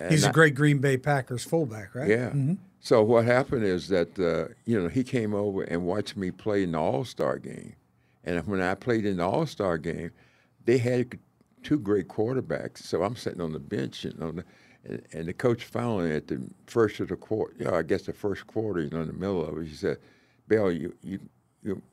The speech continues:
Speaker 2: halfback." I said, "I'll play." You know, go out and
Speaker 1: <laughs>
Speaker 2: play. You know,
Speaker 1: Whatever you
Speaker 2: halfback.
Speaker 1: want.
Speaker 2: We got two great quarterbacks in front of me, you know, so I goes in at the game.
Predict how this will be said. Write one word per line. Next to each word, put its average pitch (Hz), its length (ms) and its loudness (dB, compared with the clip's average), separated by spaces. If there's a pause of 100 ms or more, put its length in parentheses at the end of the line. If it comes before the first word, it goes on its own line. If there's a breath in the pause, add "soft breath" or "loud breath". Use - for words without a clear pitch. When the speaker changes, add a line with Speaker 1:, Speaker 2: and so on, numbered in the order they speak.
(100)
Speaker 2:
halfback." - 760 0 (920)
I 110 100 -2
said, 87 180 -2
"I'll - 160 -2
play." - 360 -4 (300)
You 143 100 -4
know, 80 140 -4
go 85 200 4
out 98 60 -4
and - 140 -14
Speaker 1:
<laughs> - 20 -20
Speaker 2:
play. 175 240 2
You - 180 -4
know, 170 60 -4
Speaker 1:
Whatever - 320 4
you 208 100 2
Speaker 2:
halfback. 180 100 4 (100)
Speaker 1:
want. - 200 -8
Speaker 2:
We 127 100 2
got 131 200 6
two 151 160 6
great 135 280 6
quarterbacks 127 580 2
in 123 100 0
front 160 300 -2
of 120 60 -2
me, 95 220 -2 (480 soft breath)
you 113 140 0
know, 98 200 0
so 104 160 0
I 110 100 4
goes 120 260 4
in 135 160 2
at 123 140 -2
the 143 80 2
game. 160 480 -2